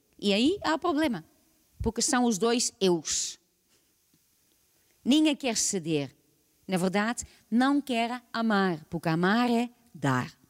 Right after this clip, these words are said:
É respeitar, é não sempre querer as coisas à minha maneira. É amar,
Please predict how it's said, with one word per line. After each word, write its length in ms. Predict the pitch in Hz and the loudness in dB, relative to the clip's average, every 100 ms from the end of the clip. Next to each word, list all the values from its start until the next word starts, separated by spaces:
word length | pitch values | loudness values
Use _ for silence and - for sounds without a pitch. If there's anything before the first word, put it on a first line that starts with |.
| _ _ _ _ | _ _ _ _
É 160 | - 175 | -4 0
respeitar, 880 | 208 302 - 220 190 190 185 214 226 _ _ _ _ _ | 0 -2 -2 -4 -2 -2 -2 -2 -6 _ _ _ _ _
é 100 | - | 0
não 380 | 214 262 294 277 _ | 2 2 0 -4 _
sempre 420 | - - 294 269 254 | -8 -4 -2 -4 -8
querer 460 | - 254 262 269 - _ _ _ | -4 -2 -2 -2 -8 _ _ _
as 160 | - - | -6 -2
coisas 360 | 226 233 202 | 0 0 -2
à 60 | 190 | -4
minha 240 | 202 196 | -4 -4
maneira. 420 | 160 143 127 131 - 156 - _ _ _ _ _ | -4 -6 -8 -12 -16 -20 -20 _ _ _ _ _
É 140 | - 196 | -2 0
amar, 600 | 190 202 226 277 320 | 2 2 2 2 0